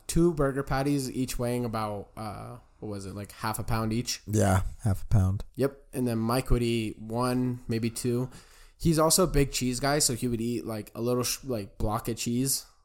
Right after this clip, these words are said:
Speaker 2: I was willing to sacrifice some meat so I could get some, a few more fucking spritz of cheddar.
Speaker 1: It was not a lot of cheese. When I tell you it's, like, a one inch by one inch cube, he ate, like, two of those, and that was <laughs> his cheese for lunch.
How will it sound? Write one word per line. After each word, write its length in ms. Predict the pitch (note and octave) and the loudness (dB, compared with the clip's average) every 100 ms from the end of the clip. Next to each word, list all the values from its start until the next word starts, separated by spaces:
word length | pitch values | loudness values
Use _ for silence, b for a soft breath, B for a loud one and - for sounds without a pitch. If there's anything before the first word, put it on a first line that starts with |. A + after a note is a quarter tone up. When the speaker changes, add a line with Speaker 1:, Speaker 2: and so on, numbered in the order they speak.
| _ - | _ -2
Speaker 2:
I 140 | C3+ | 4
was 120 | D#3+ | 8
willing 280 | D3+ D3 D3 | 8 8 4
to 60 | B2 | 2
sacrifice 640 | - A2+ A#2 A2 A#2 A2 | 2 2 0 0 0 0
some 280 | - G2+ F2+ | 0 -2 -2
meat 260 | G2 A#2+ - - | -4 -4 -8 -12
so 220 | - G2+ | -8 -6
I 140 | G2 | -6
could 260 | G2 G2 F#2+ | -4 -4 -4
get 300 | G2+ G2 - | -4 -4 -6
some, 300 | - F2+ F2 - _ _ | -8 -6 -8 -14 _ _
a 100 | G#2 | -6
few 380 | - A2 B2+ C#3+ | -4 2 4 6
more 240 | C3+ A#2+ | 4 2
fucking 420 | A2+ A#2+ A#2 G#2 G2 | 2 0 0 0 0
spritz 920 | - - - G2 - - - - - b b b b - | 0 2 6 8 8 8 0 -6 -12 b b b b -6
of 220 | G2+ E2+ | -4 0
cheddar. 360 | - E2+ E2 - | 2 2 2 0
Speaker 1:
It 60 | D3+ | 4
was 180 | E3 | 6
not 220 | D#3 D#3+ D3+ | 6 4 4
a 40 | |
lot 220 | B2+ B2 | 2 0
of 100 | A2+ | -2
cheese. 380 | - - A2+ G#2 | -4 -4 -4 -4
When 120 | A2 | -4
I 100 | A#2+ | -2
tell 160 | C#3 D3 | 0 0
you 160 | C#3 C3+ | 2 4
it's, 240 | C3+ C3 | 2 2
like, 160 | C#3 - | -2 -2
a 80 | A2+ | -4
one 300 | G#2 A#2+ A#2+ | -2 -2 -2
inch 380 | A#2+ B2+ - - | 0 -2 -2 -2
by 120 | A2+ | -2
one 260 | A2 A#2+ | 0 -2
inch 300 | G#2 B2 - | 0 -2 -2
cube, 280 | - B2 C3 | 0 0 2
he 200 | - B2+ | 2 0
ate, 60 | A2 | 0
like, 180 | A2+ - | -4 -4
two 120 | G#2+ | -6
of 60 | |
those, 280 | - - - - | -6 -8 -8 -4
and 100 | A2+ | -2
that 60 | |
was 240 | A2+ A#2 - | -2 0 2
<laughs> 60 | |
his 200 | F3 D#3 | 2 2
cheese 260 | - C3 A2 | 0 -2 4
for 120 | A2 | 2
lunch. 360 | G2+ G2 - | 2 -8 -12